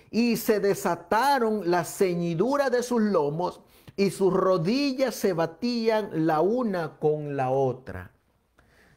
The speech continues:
¿Saben ustedes que a Dios le gusta escribir? Por ejemplo,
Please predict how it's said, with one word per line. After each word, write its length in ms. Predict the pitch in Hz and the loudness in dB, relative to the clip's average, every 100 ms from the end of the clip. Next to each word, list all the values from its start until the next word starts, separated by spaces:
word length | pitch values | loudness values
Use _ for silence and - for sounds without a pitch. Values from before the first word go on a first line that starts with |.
| _ | _
¿Saben 320 | 175 170 214 | -6 -4 -2
ustedes 640 | 208 - - 202 202 175 | -4 -6 -4 -4 -2 -6
que 380 | - - 156 - | -10 -10 -8 -8
a 140 | 135 139 | -8 -8
Dios 680 | 156 185 185 135 131 - _ _ _ | -6 -4 -2 -2 -6 -14 _ _ _
le 220 | 127 127 | -6 -4
gusta 500 | 127 165 196 - - | -2 -2 -2 -4 -8
escribir? 800 | 131 131 - 117 113 101 87 78 _ _ _ _ _ _ - - | -6 -8 -10 -8 -6 -8 -10 -14 _ _ _ _ _ _ -16 -4
Por 180 | 143 | -2
ejemplo, 800 | 147 151 185 175 123 98 - 87 | 0 -2 -4 -4 -8 -12 -16 -18